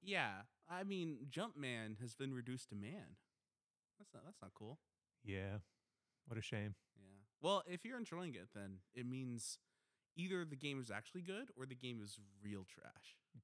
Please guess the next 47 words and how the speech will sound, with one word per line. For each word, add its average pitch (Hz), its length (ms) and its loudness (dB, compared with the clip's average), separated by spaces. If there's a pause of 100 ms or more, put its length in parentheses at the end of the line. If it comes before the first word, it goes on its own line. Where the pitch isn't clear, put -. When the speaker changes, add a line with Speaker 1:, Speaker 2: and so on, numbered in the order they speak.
Speaker 2:
That's 123 300 6
true. 92 420 0
Speaker 1:
There's 120 180 8
Speaker 2:
Uh, 113 60 10
Speaker 1:
almost 185 260 6
no 139 200 4
in 117 100 2
between. - 240 -2
Speaker 2:
I 135 100 12
mean, 156 520 8
the 165 80 6
review 180 260 8
said 175 220 8
it 143 80 6
was 131 120 4
good, 117 300 8
so - 140 2
I 101 80 4
think 143 240 4
it 135 100 -2
comes 117 220 2
out 98 140 4
on 95 100 2
that 92 180 -2
side. - 360 -4 (100)
Speaker 1:
Fair, 110 100 2
Speaker 2:
The, 110 120 6
Speaker 1:
fair, 113 80 0
Speaker 2:
the 110 100 6
Speaker 1:
fair. 107 80 4
Speaker 2:
larger 131 280 8
community 95 460 2
has 87 120 -2
said - 260 -4
they - 180 -6
enjoyed - 300 -12
the - 120 -18
game, - 180 -8
and 117 100 2
it 135 60 0 (140)
did 160 160 6
well 151 140 10
enough 143 180 6
to - 60 -12
get 131 100 4
a 104 40 4
sequel. 135 340 2